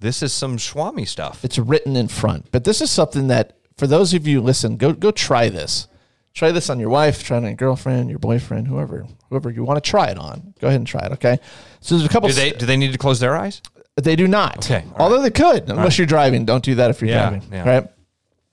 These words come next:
Speaker 2: All right, there's a few steps to this, so hang with me, Ross, okay? But I think you can do the math on this, all right? Okay, I need you to think of a number between two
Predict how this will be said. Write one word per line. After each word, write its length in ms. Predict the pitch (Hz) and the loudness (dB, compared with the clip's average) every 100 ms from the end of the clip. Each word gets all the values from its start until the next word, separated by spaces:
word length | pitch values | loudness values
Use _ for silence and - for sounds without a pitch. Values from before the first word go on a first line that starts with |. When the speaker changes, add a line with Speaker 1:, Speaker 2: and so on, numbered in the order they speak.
| - | 0
Speaker 2:
All 80 | 165 | 2
right, 140 | 156 | 2
there's 140 | 160 | 0
a 40 | 151 | 0
few 160 | - | 0
steps 400 | 220 - 208 - 160 | 0 2 0 0 -2
to 40 | |
this, 140 | 127 - | 0 2
so 140 | - | 2
hang 220 | 165 190 | 4 4
with 180 | 175 - | 2 2
me, 80 | 113 | 0
Ross, 320 | 110 85 - | 0 -2 -4
okay? 220 | - 143 | 0 2
But 120 | 135 | 2
I 60 | 127 | 2
think 260 | - 160 151 | 2 0 0
you 80 | |
can 140 | - 139 | 0 2
do 120 | 131 | 2
the 80 | 120 | 2
math 320 | 113 107 - | -2 -4 -6
on 120 | - | -8
this, 260 | - 82 - - | -8 -14 -12 -2
all 60 | 117 | 2
right? 240 | 135 185 _ - - - - | 2 0 _ -20 -20 -20 -8
Okay, 160 | - 170 | -2 2
I 20 | |
need 180 | 190 220 | 4 4
you 120 | 240 | 4
to 100 | 196 | 2
think 380 | - - 208 - | 2 0 0 2
of 120 | 165 | 0
a 40 | 151 | 2
number 520 | 143 143 135 127 117 - _ _ _ _ _ - | 2 2 4 4 0 -6 _ _ _ _ _ -6
between 640 | 127 - 135 123 120 127 _ _ _ _ _ _ - | -4 0 0 2 0 -2 _ _ _ _ _ _ -2
two 360 | 143 139 135 | 2 4 2